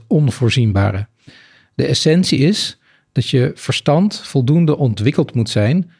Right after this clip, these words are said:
om te beseffen dat er van alles bestaat waar het niet bij kan." Dus waar het verstand niet bij kan. "Ik ben ervan overtuigd dat alles wat wij fantasie noemen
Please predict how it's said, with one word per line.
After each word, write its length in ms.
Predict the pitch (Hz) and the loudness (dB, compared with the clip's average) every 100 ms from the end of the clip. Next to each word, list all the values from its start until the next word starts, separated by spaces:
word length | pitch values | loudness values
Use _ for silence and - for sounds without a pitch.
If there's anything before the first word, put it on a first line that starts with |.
| _ _ _ _ | _ _ _ _
om 200 | 165 185 | 0 2
te 120 | 143 | 0
beseffen 480 | 117 - 165 170 156 | 0 0 0 0 0
dat 120 | 147 | 0
er 60 | 143 | 0
van 120 | 135 | 0
alles 280 | 165 185 - | 2 2 0
bestaat 640 | 123 - 139 160 - - _ | -2 0 2 2 -2 -12 _
waar 160 | 135 127 | -2 0
het 100 | 123 | 2
niet 160 | 135 | 2
bij 200 | 113 110 | 2 0
kan." 260 | 98 101 101 - _ _ _ _ _ _ _ _ _ | 0 -4 -6 -14 _ _ _ _ _ _ _ _ _
Dus 100 | - | -6
waar 100 | 110 | -6
het 60 | - | -4
verstand 260 | - 123 | -2 0
niet 140 | 110 104 | 0 0
bij 140 | 104 | -4
kan. 220 | 107 107 - - - _ _ | -6 -8 -10 -20 -20 _ _
"Ik 180 | 190 | -2
ben 180 | 185 170 | 2 2
ervan 260 | 143 - 139 | 2 2 0
overtuigd 540 | 120 123 113 143 185 | 0 -2 -2 0 0
dat 200 | 123 - | -4 -4
alles 260 | - 160 139 | 0 0 0
wat 160 | 117 | -2
wij 300 | 110 139 170 | 0 2 2
fantasie 540 | - 143 117 110 120 135 | 0 -2 0 0 0 2
noemen 320 | 156 160 202 | 2 2 0